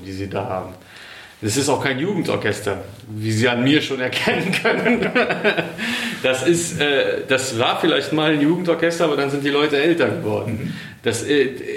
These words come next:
Speaker 1: im Unterschied zu Jugendorchestern haben wir keine Altersbegrenzung.
Speaker 2: Mhm.
Speaker 1: Und wir, wir, wir haben, die Mitglieder sind in dem Sinne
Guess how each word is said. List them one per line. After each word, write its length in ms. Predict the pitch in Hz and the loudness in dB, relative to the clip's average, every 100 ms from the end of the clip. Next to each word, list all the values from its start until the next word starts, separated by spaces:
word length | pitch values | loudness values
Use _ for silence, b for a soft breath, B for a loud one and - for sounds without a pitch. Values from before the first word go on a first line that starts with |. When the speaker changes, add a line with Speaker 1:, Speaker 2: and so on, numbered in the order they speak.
| - 160 | -4 0
Speaker 1:
im 120 | 160 | 0
Unterschied 440 | 190 202 - 190 | 2 2 0 -4
zu 120 | - 139 | -4 -2
Jugendorchestern 1040 | 139 190 214 160 151 170 170 190 190 190 B B B B | -2 0 0 0 0 -2 -2 -4 -6 -8 B B B B
haben 380 | 123 156 151 131 | -2 2 0 0
wir 420 | 147 165 160 165 | 2 4 2 -2
keine 400 | - 135 135 - | -4 -2 -2 -2
Altersbegrenzung. 880 | 196 214 190 196 180 190 202 220 247 - | -2 -2 -4 -4 -4 -4 -6 -6 -6 -8
Speaker 2:
Mhm. 320 | - - 160 - - - - - | -8 -8 -12 -16 -20 -20 -20 0
Speaker 1:
Und 380 | 165 190 - 127 | 2 2 -2 -2
wir, 280 | 143 - | -2 -2
wir, 360 | 127 139 120 120 | 0 2 2 2
wir 180 | 127 123 | -2 0
haben, 340 | 156 160 123 - - - - - - - 123 | 0 0 -4 -10 -16 -16 -18 -16 -16 -14 -8
die 80 | 123 | 0
Mitglieder 380 | 160 165 156 131 | 0 0 0 0
sind 260 | 139 135 | 0 -4
in 220 | 120 139 123 | -6 -6 0
dem 180 | 160 156 | 0 0
Sinne 480 | 143 143 135 113 | -2 -2 -2 -2